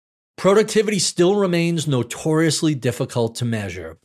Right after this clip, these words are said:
but we need only look around to see how much more productive each of us have become over the past few decades. These gains have touched every sector and nearly every job.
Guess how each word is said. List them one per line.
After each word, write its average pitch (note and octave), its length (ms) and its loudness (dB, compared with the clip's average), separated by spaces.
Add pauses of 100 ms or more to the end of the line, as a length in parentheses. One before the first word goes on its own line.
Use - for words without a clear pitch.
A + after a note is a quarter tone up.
but F3+ 80 4
we G3+ 120 0
need G#3+ 320 0
only A3 320 0
look F3+ 220 0
around D3+ 380 2
to A#2+ 100 -8
see A#2 160 -6
how A#2 180 -8
much D3 200 -6
more C#3 180 0
productive B2+ 760 -2
each F3 200 -6
of E3 120 -4
us C#3 140 -6
have A2+ 280 -6
become G#2+ 720 -6 (100)
over C3+ 200 2
the C#3 80 -2
past A#2 320 -4
few B2 160 -8
decades. A2 720 -4 (320)
These C#3 220 0
gains E3 440 -4
have C#3+ 200 -6
touched - 400 -6 (120)
every D3 340 -2
sector C#3 480 -4
and C3+ 320 -6
nearly G3 480 -6
every A2+ 300 -8
job. G2+ 580 -8